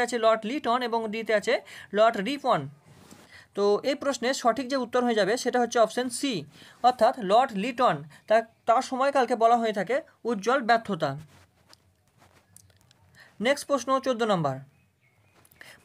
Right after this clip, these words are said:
ভারতের উপরাষ্ট্রপতি কার দ্বারা নির্বাচিত হন? অপশন এতে আছে ভারতের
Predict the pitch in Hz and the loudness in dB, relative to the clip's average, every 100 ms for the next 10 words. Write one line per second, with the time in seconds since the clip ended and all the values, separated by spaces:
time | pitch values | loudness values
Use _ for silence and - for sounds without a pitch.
0 | 156 185 254 277 277 233 247 262 - 269 | 0 2 4 2 0 0 2 2 2 -6
1 | 254 247 277 226 247 240 262 269 277 285 | -4 -6 0 2 2 2 2 2 0 -2
2 | 277 269 240 180 135 135 _ _ - - | -2 -2 0 0 -2 -12 _ _ -20 -10
3 | - 214 220 254 240 277 254 247 214 233 | 0 0 2 -2 0 0 0 -4 0 0
4 | 254 | 0